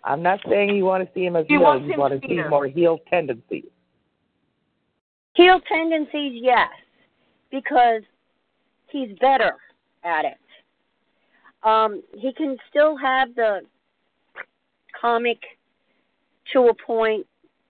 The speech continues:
Speaker 3: but he needs to be more edgy. He needs to surprise his opponents. I thought the match between him and John Cena was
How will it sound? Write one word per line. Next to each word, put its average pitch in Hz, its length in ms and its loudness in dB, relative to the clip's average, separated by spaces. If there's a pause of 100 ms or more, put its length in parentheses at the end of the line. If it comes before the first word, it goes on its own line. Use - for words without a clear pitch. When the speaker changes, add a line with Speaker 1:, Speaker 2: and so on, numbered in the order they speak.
(580)
Speaker 3:
but 208 260 0
he 226 220 -8
needs 254 300 -2 (140)
to 226 80 0
be 233 220 2
more 208 380 0 (240)
edgy. 220 680 -2 (680)
He 254 160 0
needs 254 300 0 (160)
to 240 100 -2 (100)
surprise 214 640 2
his 196 180 -12
opponents. 175 680 -6 (1700)
I 220 280 8
thought 202 260 0
the 190 80 -12
match 185 340 -4 (120)
between 190 440 -6
him 175 220 -4
and 170 160 -4
John 160 320 0 (100)
Cena 190 400 0 (400)
was 185 200 -4